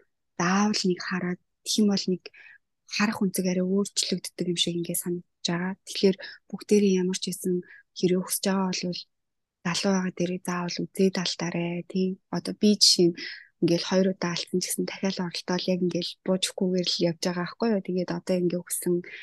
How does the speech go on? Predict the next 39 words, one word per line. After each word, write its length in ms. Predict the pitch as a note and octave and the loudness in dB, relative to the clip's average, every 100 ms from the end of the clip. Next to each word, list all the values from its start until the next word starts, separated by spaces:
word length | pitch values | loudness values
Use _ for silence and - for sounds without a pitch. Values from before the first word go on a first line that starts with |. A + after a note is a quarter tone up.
| - - | -18 -12
газраа 320 | F3 - F3 | -8 -2 -2
ирсэн, 360 | F3 - - F3+ F3 | -2 -6 -4 -4 -2
ингээд 280 | F3 E3+ - | -2 -4 -4
одоо 220 | F3+ - F3 | -8 -6 -6
явж 120 | E3+ | -4
байна. 200 | - F3+ | -4 -4
Тэгэхээр 320 | - - F#3 - - - - _ _ | -4 -2 -2 -2 -14 -18 -20 _ _
заавал 320 | F#3+ G3 G3 | 0 2 0
ямар 220 | F#3+ F3 F3+ | 0 0 -2
ч 40 | |
хэсэн 260 | F3+ - F3+ F3 | -6 -2 -2 0
хийн 200 | F#3+ F#3 | 2 2
гэж 160 | F3 E3+ - | 2 -4 -8
бодож 240 | F3 - | -8 -6
байгаа 300 | F#3+ F3+ F3+ | -6 -4 -4
бол 240 | - F3+ - | -6 -8 -8
гараад 320 | F3+ F3 F3+ F#3 | -6 -2 -2 -4
үзээрэй. 480 | F3 - F3+ F3+ F3 | -8 -4 -2 -2 0
Чиний 240 | - F#3+ F#3 | 2 2 4
ингээд 260 | F3 F3 F3 F3+ | 2 0 -4 -8
одоо 240 | E3+ F3 | -4 -2
өөр 180 | F3+ F#3 | 0 -2
шиг 120 | F#3+ | -2
чинь 220 | - F3 E3+ - - - | -2 -2 -4 -12 -16 -8
харах 200 | F#3 - | -8 -4
үнцэг 200 | F3 F3+ | -4 -2
нэлээ 300 | F3 - - F3+ | -4 -4 -2 -2
өөр 240 | F3+ F3+ | -2 -4
байх 200 | - E3+ | -4 -6
бах. 180 | - F3 - | -6 -10 -8
Гэхдээ 340 | - - G#3+ A#3 - - - _ | -10 4 6 6 0 -16 -20 _
миний 320 | F#3+ F#3+ G#3+ A3 | 4 6 6 4
хамгийн 360 | - F#3+ G3 G#3 | 0 2 2 2
гол 100 | F#3+ | 0
хэлмээр 380 | F#3+ F#3+ F#3+ F#3 | -2 0 0 0
байгаа 160 | F3 | -2
зүйл 240 | - F#3 - | -4 -4 -2
юу 160 | F#3 | 0
вэ 100 | F3+ | 0